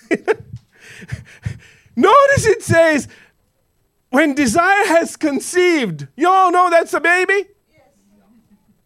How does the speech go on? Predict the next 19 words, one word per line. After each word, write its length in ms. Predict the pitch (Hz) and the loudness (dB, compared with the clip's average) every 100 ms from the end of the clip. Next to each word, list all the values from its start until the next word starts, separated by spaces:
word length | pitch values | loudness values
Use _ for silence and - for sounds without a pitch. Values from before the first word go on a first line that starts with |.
| _ _ _ | _ _ _
Okay? 500 | 320 302 320 339 403 - _ _ | -2 0 0 0 -2 -6 _ _
That's 240 | - 339 381 | -2 -2 0
why 140 | 370 | 0
it 80 | 359 | 0
says 340 | - 339 - - | -2 -2 -4 -8
it 300 | - 320 254 | -4 -4 -4
gives 340 | 180 339 277 190 | -4 -2 -2 -6
birth 760 | 165 240 370 285 202 - - - _ _ _ - | -2 2 4 4 0 -6 -18 -20 _ _ _ -6
to 80 | 277 | -4
sin. 540 | - 349 330 170 147 _ _ _ _ _ _ _ _ _ _ _ _ _ _ _ _ _ _ _ _ _ _ _ _ _ _ _ _ _ | -2 0 0 -2 -8 _ _ _ _ _ _ _ _ _ _ _ _ _ _ _ _ _ _ _ _ _ _ _ _ _ _ _ _ _
Here's 280 | 554 605 587 | 0 0 0
a 20 | |
little 260 | 480 523 494 571 523 | -2 -2 0 0 2
baby. 180 | 466 392 _ _ _ _ _ _ _ - | -2 -6 _ _ _ _ _ _ _ -8
It's 160 | 494 | -4
called 260 | - 480 440 | -2 -2 -2
sin. 300 | 554 539 359 | -2 -2 -4
<laughs> 40 | _ _ 381 466 508 480 370 - - - 719 381 - | _ _ -8 -4 -4 -4 -6 -12 -20 -18 -10 -6 -4
Okay? 420 | 247 - 285 | -4 -4 -4